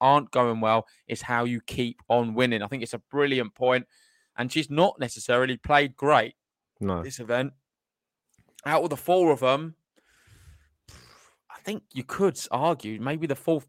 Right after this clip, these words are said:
Speaker 1: best player in terms of performances we've seen. I wouldn't say she was the fourth best player.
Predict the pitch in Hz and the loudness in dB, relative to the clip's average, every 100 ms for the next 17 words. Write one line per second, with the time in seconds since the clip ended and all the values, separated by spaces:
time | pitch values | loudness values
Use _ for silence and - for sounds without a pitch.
0 | - 147 - - 139 135 131 127 139 127 | -2 -2 -2 -10 0 2 2 0 -6 -8
1 | - 120 139 131 123 - 117 117 - 143 | -10 -6 -2 -2 -4 -8 -8 -8 -2 0
2 | 170 131 175 143 151 143 131 - _ - | 0 0 0 2 6 6 6 -4 _ -2
3 | 143 123 127 - 139 - 120 - - 127 | 0 0 -4 0 0 4 2 2 2 6
4 | 156 107 135 | 8 6 0